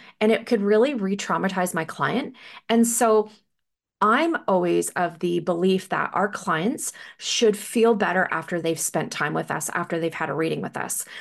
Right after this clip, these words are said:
So going back to that reading, I would say, "Would you understand," let's say, for example, it was a female,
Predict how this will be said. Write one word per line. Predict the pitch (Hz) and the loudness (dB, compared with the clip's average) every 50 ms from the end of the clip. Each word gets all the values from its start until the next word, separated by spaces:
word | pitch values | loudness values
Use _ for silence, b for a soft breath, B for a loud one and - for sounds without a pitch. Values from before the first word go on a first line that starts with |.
| B B B | B B B
So | B - - - 294 294 247 196 185 196 - | B -4 0 2 4 4 6 6 4 4 2
going | 196 - 233 233 240 254 | 0 2 2 4 4 4
back | 240 220 202 - - | 2 2 0 -2 -4
to | - 196 | -6 -4
that | - - - - - | -4 -4 -4 -4 -2
reading, | 247 311 320 240 202 185 180 180 180 165 - | 0 0 2 4 4 2 2 0 -2 -4 -2
I | 180 175 175 | -2 -2 0
would | 170 170 170 | -2 -2 -2
say, | - - - 175 165 165 | -2 0 0 2 2 2
"Would | 160 185 175 - | 0 0 -2 0
you | 190 180 | 0 0
understand," | 180 190 208 214 202 - - 180 165 160 160 160 165 185 214 233 - B B B _ - | 0 2 0 0 0 0 0 0 0 0 0 0 0 0 -2 -2 -4 B B B _ -4
let's | 165 - - | -4 -2 -2
say, | - 151 | -2 -4
for | 143 151 151 | -2 -4 -6
example, | 143 143 120 - - | -4 -4 -6 -6 -6
it | - | -8
was | - - | -6 -8
a | 151 | -8
female, | - - - 120 - - - - | -6 -6 -6 -6 -6 -8 -12 -14